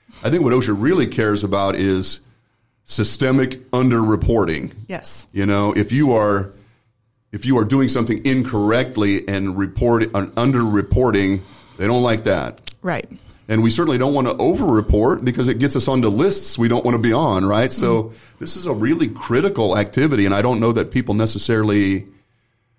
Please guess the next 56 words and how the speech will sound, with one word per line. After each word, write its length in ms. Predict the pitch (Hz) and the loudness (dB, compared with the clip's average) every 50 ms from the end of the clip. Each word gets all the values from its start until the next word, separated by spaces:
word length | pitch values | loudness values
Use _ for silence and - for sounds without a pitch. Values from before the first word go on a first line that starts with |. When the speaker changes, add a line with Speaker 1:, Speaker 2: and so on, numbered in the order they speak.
| _ _ | _ _
Speaker 1:
look 260 | - 98 117 135 131 131 | -6 -2 0 0 0 0
at 100 | 104 90 | -2 -2
it 100 | 85 - | -2 -2
that 220 | 92 85 60 - | -2 -2 -2 -2
way. 240 | 85 80 73 69 - | -2 -2 -4 -4 -4
They 240 | 82 - - 98 98 | -6 -6 -4 -4 -4
kinda 300 | 98 - 117 117 113 104 | -2 -2 -2 0 0 0
just 220 | 104 113 107 107 | 0 -2 -2 -2
assign 760 | 87 90 - - - 135 117 113 113 117 117 117 117 117 113 | -2 -2 -2 -2 -2 -2 -2 -2 -2 -2 0 0 0 2 2
record 360 | 107 113 117 113 113 113 101 | 2 2 2 0 -2 -4 -2
keeping 360 | - 123 113 113 113 110 104 | -2 -2 -2 0 0 0 0
to 60 | 104 | 0
somebody, 500 | 101 - - 127 117 113 110 110 107 107 | 0 0 0 0 0 0 0 0 0 0
some 180 | 107 - 123 113 | 0 0 -2 -2
ad-, 160 | 101 - - | -2 -2 -2
administrative 600 | 95 101 101 107 110 117 113 117 113 110 107 104 107 | -4 -2 0 0 0 0 0 0 0 0 0 -2 -2
person 360 | - 110 107 101 - 113 104 | -2 -2 0 -2 -2 -4 -4
typically. 720 | 98 - 113 98 110 104 - 107 104 104 104 104 107 104 104 - - - - - _ | -2 -4 -4 -4 -6 -4 -2 0 0 2 2 2 0 0 -2 -8 -16 -20 -20 -18 _
You 180 | - 101 117 113 | -2 0 0 0
take 260 | 110 123 117 113 113 | 2 0 0 0 -2
care 180 | - 117 110 110 | -2 -2 0 0
of 100 | 104 104 | 0 0
the 100 | 107 104 | 0 0
recording, 800 | 104 107 104 104 - 113 110 107 104 107 107 104 107 107 107 - - - - - | 0 0 -2 -2 -2 0 0 2 2 2 2 2 0 -2 -4 -8 -16 -20 -8 -2
and 120 | 104 117 | 0 0
there 140 | 123 127 131 | 2 2 0
is 80 | 113 107 | 0 0
a 60 | 110 | -2
risk 340 | 101 107 117 123 117 - - | -2 0 -2 -2 -2 -4 -6
to 80 | - 90 | -8 -8
that. 340 | 82 80 71 65 50 50 - - _ _ _ _ _ _ _ - | -8 -8 -10 -12 -14 -14 -18 -20 _ _ _ _ _ _ _ -6
You 100 | 98 95 | -2 0
know, 100 | 98 95 | 0 0
you 180 | 92 98 113 | 2 2 2
need 320 | 113 107 107 113 117 113 101 | 2 4 4 2 2 2 0
to 100 | 107 - | -2 -2
understand 640 | 98 98 92 92 87 - - 98 98 98 95 95 92 | -2 -2 -4 -4 -8 -6 -4 -4 -2 -2 -2 -2 -4
this, 180 | 85 85 - | -4 -6 -6
and, 240 | - 85 85 85 - | -6 -6 -8 -8 -8
you 140 | - 92 92 | -6 -6 -4
know, 160 | 87 85 85 85 | -4 -4 -4 -6
and 100 | 87 90 | -6 -8
if 160 | 90 87 101 | -10 -8 -8
you 80 | 101 | -8
don't, 300 | 95 87 98 101 98 - | -6 -4 -4 -4 -4 -4
you 80 | 87 98 | -6 -4
need 160 | 95 101 101 | -4 -4 -4
to 60 | - | -4
get 120 | 87 98 87 | -6 -8 -8
assistance 480 | - - - 107 98 - 90 85 85 | -6 -4 -4 -4 -4 -4 -6 -6 -6
like 160 | - 87 85 87 | -6 -6 -4 -4
what 180 | 95 92 - | -4 -4 -4
you're 140 | - 92 95 | -4 -4 -4
offering 340 | 92 92 92 - - 90 87 | -2 -4 -6 -6 -6 -8 -8
your 100 | 87 85 | -8 -8
clients. 600 | - - 95 92 95 95 85 82 80 78 - - | -8 -6 -6 -4 -4 -4 -6 -6 -8 -10 -12 -16